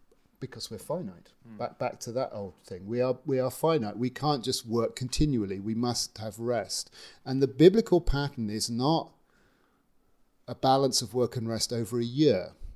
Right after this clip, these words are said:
Speaker 1: That's actually the norm now in our culture. So you got, you've got tons of people who basically overwork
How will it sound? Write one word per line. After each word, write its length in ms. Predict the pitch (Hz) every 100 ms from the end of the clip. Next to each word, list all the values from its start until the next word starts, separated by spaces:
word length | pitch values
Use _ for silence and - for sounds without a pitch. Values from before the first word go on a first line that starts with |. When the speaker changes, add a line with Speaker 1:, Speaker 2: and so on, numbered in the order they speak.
| -
Speaker 1:
That's 280 | 135 170 -
actually 340 | 175 - - 135
the 120 | 139
norm 400 | 131 147 123 98
now 160 | 98 98
in 100 | 101
our 80 | 98
culture. 460 | - 117 - - _ _ _ _ _ _ _ -
So 160 | -
you 140 | 113 - _ - -
got, 220 | 139 -
you've 140 | 156 135
got 200 | - - _
tons 280 | - 175 196
of 140 | 180
people 280 | - 147 -
who 100 | 110
basically 540 | - 131 147 - - -
overwork 880 | 127 156 147 131 127 107 95 -